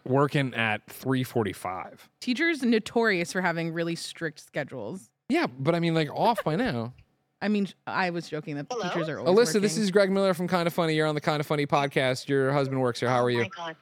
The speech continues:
Speaker 3: Y-, yes, yes,
Speaker 1: E-,
Speaker 3: yes.
Speaker 1: everything's okay. Don't worry.
Speaker 3: <laughs> Okay.
Speaker 1: Uh, c-, do you have a quick second for the podcast listeners here?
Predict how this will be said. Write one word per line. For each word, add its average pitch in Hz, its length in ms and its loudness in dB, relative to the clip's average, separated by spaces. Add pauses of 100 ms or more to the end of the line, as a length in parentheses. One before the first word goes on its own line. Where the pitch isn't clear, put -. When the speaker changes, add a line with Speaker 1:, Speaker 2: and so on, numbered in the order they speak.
(400)
Speaker 3:
Y-, 208 100 -10 (120)
yes, 220 440 -8
yes, - 460 -10
Speaker 1:
E-, 220 80 -4
Speaker 3:
yes. - 280 4
Speaker 1:
everything's 196 640 4
okay. 185 380 4
Don't 165 260 2
worry. 139 300 4
Speaker 3:
<laughs> 254 100 2
Okay. 226 720 -2
Speaker 1:
Uh, 143 340 6 (240)
c-, 156 100 0
do 147 120 4
you 170 40 6
have 160 80 4
a 156 80 -2
quick 196 220 4
second 175 280 2
for 165 100 2
the 147 80 2
podcast 139 460 2
listeners 127 360 -2
here? 92 180 -4